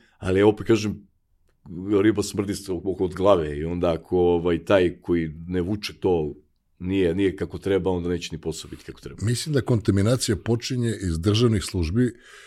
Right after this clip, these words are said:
Speaker 2: gde je plata generalno nedovoljna za normalan život, ali važi mantra, „Ne mogu toliko malo da me plate koliko ja mogu ništa da ne radi.”
Speaker 1: To je moguće, mislim, ali ja mislim da je to kod nas opšta pojava, da
Speaker 2: Ne,
Speaker 1: nije
Speaker 2: ne, o-,
Speaker 1: samo
Speaker 2: odatle se
Speaker 1: Pa, k-, da
Speaker 2: razle-
Speaker 1: ko-,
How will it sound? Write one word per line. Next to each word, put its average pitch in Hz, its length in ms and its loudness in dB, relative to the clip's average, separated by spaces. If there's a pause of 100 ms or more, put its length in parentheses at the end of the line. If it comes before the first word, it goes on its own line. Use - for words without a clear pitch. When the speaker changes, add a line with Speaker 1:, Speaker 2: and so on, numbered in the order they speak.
(300)
Speaker 2:
gde 98 180 0
je 101 100 2
plata 117 320 0
generalno 110 560 4
nedovoljna 104 480 6
za 90 200 0 (260)
normalan 98 520 4
život, 90 560 0
ali 110 260 4
važi 104 380 6
mantra, 104 560 4 (440)
„Ne 107 140 2
mogu 113 240 6
toliko 113 300 2
malo 107 280 8
da 101 100 4
me 101 140 4
plate 101 340 2
koliko 101 340 0
ja 101 100 4
mogu 98 300 0
ništa 98 300 -2
da 90 120 0
ne 85 220 0
radi.” 104 240 -2 (300)
Speaker 1:
To 131 160 4
je 131 40 8
moguće, 117 440 6
mislim, 92 300 -4
ali 104 120 4
ja 113 60 4
mislim 123 280 0
da - 20 -8
je 123 40 -12
to 131 140 4
kod 123 120 2
nas 123 160 2 (360)
opšta 127 400 -2
pojava, 82 420 2
da 80 180 -8
Speaker 2:
Ne, 87 60 -2
Speaker 1:
nije 120 140 8
Speaker 2:
ne, 104 60 8
o-, 101 40 2
Speaker 1:
samo 107 360 4
Speaker 2:
odatle 104 480 8
se 120 280 0 (240)
Speaker 1:
Pa, 123 140 0
k-, 120 140 -6
da 120 180 0
Speaker 2:
razle- 107 320 6
Speaker 1:
ko-, - 140 -12